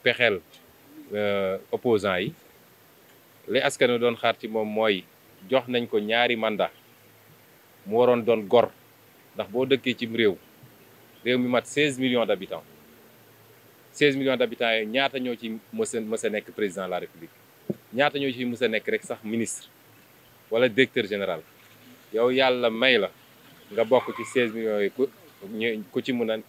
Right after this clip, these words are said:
nekk président. Charte réew mi ne ci ñaari mandat la mën a nekk,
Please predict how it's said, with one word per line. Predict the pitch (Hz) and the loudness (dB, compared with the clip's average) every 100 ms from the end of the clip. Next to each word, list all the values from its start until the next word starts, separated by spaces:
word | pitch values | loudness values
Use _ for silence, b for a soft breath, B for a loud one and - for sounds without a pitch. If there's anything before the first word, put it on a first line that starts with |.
| 104 | -6
nekk | 107 - 104 | -6 -6 -4
président. | 101 87 82 - _ _ - _ _ _ - - | -4 -4 -10 -12 _ _ -20 _ _ _ -20 -20
Charte | - 139 135 - | -4 0 0 0
réew | 127 127 | -4 -2
mi | 113 | -2
ne | 117 123 120 _ _ | 0 0 0 _ _
ci | 127 113 | -8 -6
ñaari | 110 123 127 123 | 0 2 2 2
mandat | 120 113 113 110 | 0 0 2 2
la | |
mën | 104 104 | 0 -4
a | |
nekk, | 101 110 | -2 -4